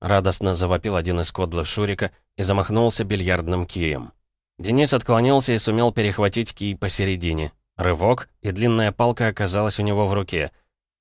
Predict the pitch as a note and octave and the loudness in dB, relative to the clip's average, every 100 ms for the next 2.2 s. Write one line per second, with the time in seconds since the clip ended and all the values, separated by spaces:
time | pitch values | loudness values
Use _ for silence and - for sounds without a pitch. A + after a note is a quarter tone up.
0 | _ - - F2+ G2 G2+ G2+ G#2+ F#2 G2+ | _ -14 -6 -2 0 0 0 0 0 0
1 | E2+ F#2+ B2+ B2 A2 G#2 F2+ F#2 - F#2 | 0 0 0 0 0 0 2 2 2 0
2 | D2 | -2